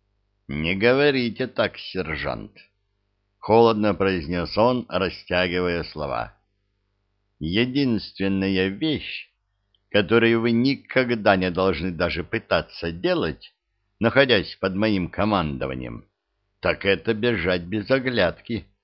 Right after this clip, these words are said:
Затем он отвернулся от сержанта и, повысив голос, обратился к группе легионеров,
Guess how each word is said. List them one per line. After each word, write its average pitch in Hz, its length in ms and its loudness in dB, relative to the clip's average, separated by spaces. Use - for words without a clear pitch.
Затем 156 440 4
он 135 180 4
отвернулся 104 680 2
от 82 120 -4
сержанта 127 720 0
и, 95 100 -2
повысив 139 540 4
голос, 156 360 6
обратился 110 680 0
к 90 200 -6
группе 120 460 0
легионеров, 117 800 0